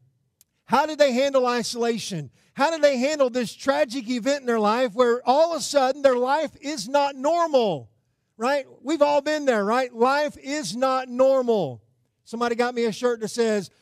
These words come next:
uh, "Normal's not coming back, but Jesus is." Amen? We, we've, we, listen, we left normal in twenty twenty or twenty nineteen. We left normal. Normal's gone. We, now we have a new normal. We have a new normal of walking and,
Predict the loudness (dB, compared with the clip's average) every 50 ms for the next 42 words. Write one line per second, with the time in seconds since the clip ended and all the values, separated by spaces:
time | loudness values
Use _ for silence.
0 | _ _ -8 -4 -2 -2 -2 -2 -2 -2 2 2 4 4 4 2 2 2 0 0
1 | 2 2 2 2 2 0 0 0 0 2 2 -2 0 2 2 2 2 2 2 2
2 | 0 0 0 -2 -4 -4 -4 -2 -4 -4 -2 -2 -2 -2 -2 -2 -4 -12 -18 -20
3 | -20 _ _ _ _ _ _ _ _ _ _ _ _ _ _ _ _ _ -6 -2
4 | 0 2 4 4 2 2 -2 -6 -12 _ _ _ _ _ _ _ _ _ -20 -16
5 | -10 -6 -6 -6 -2 -2 -2 -2 -2 -6 -8 -6 -4 -4 -4 -4 -4 -4 -2 -2
6 | -2 -2 -4 -2 -2 -2 0 2 2 2 2 0 -2 -4 -2 0 2 2 2 2
7 | 2 2 2 2 2 -2 -2 -2 -2 0 0 0 -2 -4 -6 -4 -4 -2 -2 -4
8 | -8 _ _ _ _ _ _ -2 0 0 0 -2 -4 -6 -4 -4 0 0 0 0
9 | -2 -4 -4 -4 -2 -2 -2 -2 -2 -4 -2 0 2 2 2 0 -2 0 2 2
10 | 2 2 0 -2 -4 0 2 2 2 4 2 2 0 0 2 2 4 4 4 2
11 | 2 0 -4 -6 -10 -16 _ _ _ _ _ _ _ _ _ _ -6 -6 -6 -4
12 | -6 -6 -6 -8 _ _ -10 0 2 4 4 4 2 0 0 0 2 2 2 2
13 | 2 0 -2 0 -2 -2 -2 -2 2 2 4 4 4 2 0 0 -4 -4 -4 -4
14 | -2 0 2 2 2 0 0 -2 -2 -4 0 2 2 2 4 2 2 0 0 2
15 | 2 2 2 2 0 0 -2 -4 -2 -2 -2 -2 -2 -4 -6